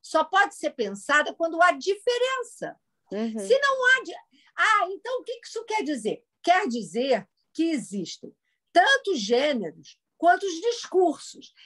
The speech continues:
Speaker 1: Entretanto, há um
Speaker 2: Uhum.
Speaker 1: real do corpo, um real do corpo que marca a diferença.
Speaker 2: Uhum, uhum.
Speaker 1: E é essa
Speaker 2: Que não tem como
Speaker 1: diferença
Speaker 2: apagar, que não tem
Speaker 1: Não
Speaker 2: como
Speaker 1: tem
Speaker 2: apagar.
Speaker 1: como apagar.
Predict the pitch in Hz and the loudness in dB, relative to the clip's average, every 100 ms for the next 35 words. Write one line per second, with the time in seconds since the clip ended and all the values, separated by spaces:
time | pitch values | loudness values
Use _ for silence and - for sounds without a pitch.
0 | - 480 494 494 480 - 392 480 440 - | 4 4 6 6 6 2 2 4 4 0
1 | 202 156 - _ - - - 415 453 523 | -6 -8 -10 _ -20 -4 4 6 6 4
2 | 247 370 415 415 466 277 302 - 294 190 | -2 -2 0 0 0 -4 -10 -4 -2 -2
3 | - _ - _ _ _ - 466 466 381 | -6 _ -20 _ _ _ -6 -4 -2 0
4 | 302 311 349 247 - 320 359 - 247 349 | 2 4 2 -2 -6 -4 -4 -6 -14 -10
5 | 330 311 403 466 - - 180 - _ _ | -2 2 2 2 -8 -6 -6 -8 _ _
6 | - 480 - 523 554 539 523 523 480 - | -2 -2 0 -2 -2 -4 -4 -6 -8 -14
7 | - _ _ - 202 220 226 233 240 _ | -16 _ _ -12 -10 -10 -12 -14 -14 _
8 | _ 233 240 240 254 - - _ 349 381 | _ -12 -10 -10 -12 -14 -20 _ -6 0
9 | 381 370 370 480 523 311 320 320 339 339 | 2 4 4 2 4 6 8 6 6 6
10 | 349 320 302 320 320 277 254 233 175 - | 6 8 6 8 6 8 8 8 6 2
11 | _ _ _ 302 311 311 311 294 320 349 | _ _ _ 2 4 6 4 6 6 6
12 | 320 277 269 508 233 226 185 - 247 - | 4 4 4 4 6 6 6 4 2 2
13 | 190 | -2